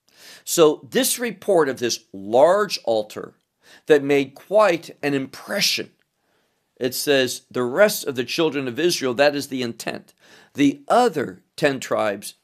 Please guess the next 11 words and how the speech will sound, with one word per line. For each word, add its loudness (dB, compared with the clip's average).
they 2
heard -2
about 0
this." -14
Now, 2
normally 0
I 2
get 0
a -2
question, -4
wait, -6